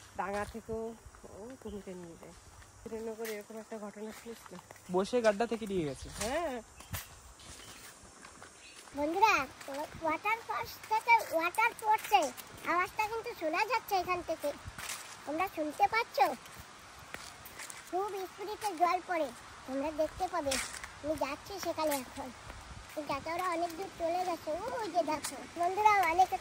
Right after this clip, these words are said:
Speaker 3: তো টাকা খরচা করে আসতেও পারে না, আবার অনেকে আসে। তো যারা যারা না আসবে, তো আমার ভিডিওর দ্বারাই তোমরা আন্দামানের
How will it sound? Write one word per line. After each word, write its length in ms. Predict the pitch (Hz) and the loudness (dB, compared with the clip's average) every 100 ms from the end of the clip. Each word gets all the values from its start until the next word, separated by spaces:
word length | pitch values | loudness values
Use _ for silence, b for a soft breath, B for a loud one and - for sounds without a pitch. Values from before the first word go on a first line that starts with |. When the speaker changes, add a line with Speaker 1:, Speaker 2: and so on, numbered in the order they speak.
| 415 | 6
Speaker 3:
তো 80 | 415 415 - - | 6 6 2 -2
টাকা 260 | 311 311 381 381 | -2 2 2 2
খরচা 280 | 370 359 392 415 | 0 0 -2 2
করে 140 | 403 370 | 4 4
আসতেও 380 | 339 - - 392 403 370 | 2 0 2 4 4 2
পারে 240 | 381 392 415 | 4 4 6
না, 100 | 440 587 - - - | 4 4 -2 -8 -4
আবার 180 | 277 392 381 | 0 2 2
অনেকে 280 | 370 370 392 349 | 0 0 2 2
আসে। 240 | 370 453 381 605 - - | 2 2 4 2 -4 4
তো 60 | 339 349 | 8 10
যারা 220 | 311 311 339 | 10 8 8
যারা 160 | 381 403 359 | 8 10 10
না 80 | 311 370 | 10 10
আসবে, 280 | - 403 427 640 - - - | 10 12 12 10 2 -4 0
তো 80 | 381 349 | 2 2
আমার 200 | 370 392 339 | 2 2 2
ভিডিওর 460 | 359 330 392 415 415 - - | -2 0 8 10 10 6 8
দ্বারাই 380 | 392 415 381 453 - | 10 12 12 10 6
তোমরা 220 | 370 392 359 | 6 8 8
আন্দামানের 480 | 330 359 403 427 440 | 4 0 0 4 4